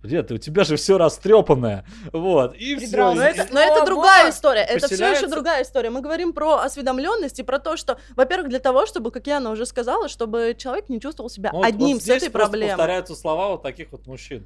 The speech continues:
Speaker 1: про растрёпанность и
Speaker 2: А
Speaker 1: прочее.
Speaker 2: почему ты придрался к словам? Во-первых, я скажу, у меня есть определённый стиль написания. Все мои посты, если вы заметили, они достаточно, они с сарказмом, они со словами, которые вот как тебя зацепили.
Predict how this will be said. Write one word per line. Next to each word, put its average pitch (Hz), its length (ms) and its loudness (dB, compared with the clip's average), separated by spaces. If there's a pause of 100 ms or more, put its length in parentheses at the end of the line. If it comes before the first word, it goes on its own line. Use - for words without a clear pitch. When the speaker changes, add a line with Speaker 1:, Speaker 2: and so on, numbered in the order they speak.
Speaker 1:
про 117 120 -14
растрёпанность 117 640 -16
и - 20 -20
Speaker 2:
А - 120 -20
Speaker 1:
прочее. 233 80 -12
Speaker 2:
почему 349 240 -10
ты 453 100 -2
придрался 330 560 -6
к - 80 -18
словам? 262 500 -8
Во-первых, 254 260 -8
я 285 40 -10
скажу, 277 240 -16
у 240 80 -10
меня 262 240 -8
есть 302 260 -14
определённый 277 600 -14
стиль 294 300 -16
написания. 220 760 -12 (240)
Все 302 220 -10
мои 285 180 -8
посты, 262 300 -12
если 381 240 -12
вы 254 80 -12
заметили, 269 580 -12
они 269 400 -8
достаточно, 254 920 -10 (260)
они 349 260 -6
с - 40 -10
сарказмом, 240 960 -6 (240)
они 247 200 -6
со 349 140 -12
словами, 269 560 -2
которые 277 400 -8
вот 233 160 -8
как - 220 -14
тебя 269 320 -4
зацепили. 254 1200 -10